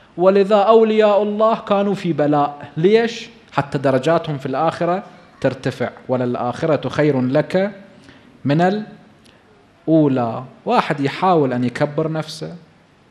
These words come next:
إذا يشوف في نفسه أكو حب للدنيا أو لبعض متعلقات الدنيا،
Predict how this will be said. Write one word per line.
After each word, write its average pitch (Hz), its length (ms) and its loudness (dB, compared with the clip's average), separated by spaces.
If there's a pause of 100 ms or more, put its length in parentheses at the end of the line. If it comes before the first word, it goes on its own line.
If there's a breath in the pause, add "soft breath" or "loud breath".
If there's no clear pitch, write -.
(880 soft breath)
إذا 202 380 4
يشوف 196 500 0
في 165 280 -8
نفسه 196 500 -4
أكو 175 200 -6
حب 196 340 -2
للدنيا 160 840 -2
أو 160 260 -4
لبعض 175 480 -2
متعلقات 151 1000 -2
الدنيا، 139 720 -2